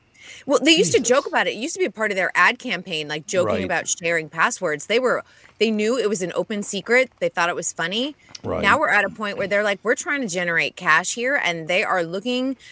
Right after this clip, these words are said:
Speaker 1: for people to subscribe. And, you know, they've
Speaker 2: Right.
Speaker 1: done it already in other countries. They initially saw some fallout where people were like, "Oh, that's gonna be too expensive," and they would just drop it 'cause they
Speaker 2: Right.
Speaker 1: don't wanna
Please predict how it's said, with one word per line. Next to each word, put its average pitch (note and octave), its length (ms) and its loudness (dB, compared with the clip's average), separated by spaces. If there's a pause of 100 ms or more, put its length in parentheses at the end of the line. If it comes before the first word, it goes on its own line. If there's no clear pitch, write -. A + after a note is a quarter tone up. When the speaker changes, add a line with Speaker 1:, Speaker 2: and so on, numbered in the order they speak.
(140)
Speaker 1:
for D#3 120 -12
people C4+ 420 0
to - 220 -2
subscribe. - 720 2 (300)
And, A3 220 2 (180)
you A3 140 0
know, G3 80 -4
they've G3+ 100 4
Speaker 2:
Right. - 80 -4
Speaker 1:
done B3+ 180 2
it D#4 120 -4
already G#3+ 320 0
in G3 100 -4
other F3+ 200 -2
countries. F#3+ 640 -2
They F#3 280 -2
initially B3+ 480 0
saw G3+ 240 2
some F#3+ 200 -4
fallout E3 440 2
where D3+ 100 -4
people D#3+ 260 -10
were D3+ 100 -2
like, C#3+ 260 -2
"Oh, F#3 200 2
that's F3 180 -2
gonna F3+ 160 -8
be D#3+ 120 -8
too D3+ 180 -8
expensive," D#3+ 520 -6
and D3+ 80 -8
they C#3+ 100 -2
would C#3 140 -6
just C#3 220 -4
drop D#3 280 2
it C3+ 120 -4
'cause C#3+ 80 -8
they A2+ 100 -2
Speaker 2:
Right. G2 100 2
Speaker 1:
don't F2 80 -2
wanna D#2+ 180 -4